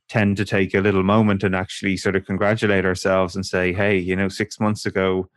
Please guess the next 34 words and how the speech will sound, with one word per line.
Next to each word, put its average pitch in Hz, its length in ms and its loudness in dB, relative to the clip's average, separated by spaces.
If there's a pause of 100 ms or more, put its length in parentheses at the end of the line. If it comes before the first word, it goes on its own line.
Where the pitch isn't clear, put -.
(240)
this 104 180 -2
didn't 101 240 0
even 92 260 0
exist. 95 480 -2
Today, 98 380 2
we've, 95 260 -2
like, 95 280 -2
you 104 60 -2
know, 92 100 0
raised 98 380 0
funding, 98 440 2
we've 92 160 -4
got 95 240 -2
two 101 180 0
customers, 95 680 -2
and 95 100 -4
we've 92 180 -4
launched 95 320 -2
a 92 60 -8
product. 95 460 0
It's - 80 -8
not 95 180 -2
perfect, 110 440 -2
but - 140 -2
wow, 95 400 0 (100)
like, 95 160 -6
let's, - 420 -8 (380)
let's 110 300 -2
recognize 104 640 0
that." 90 320 -2
You 101 80 -2
know, 98 140 2
I 95 60 0
think 98 300 -2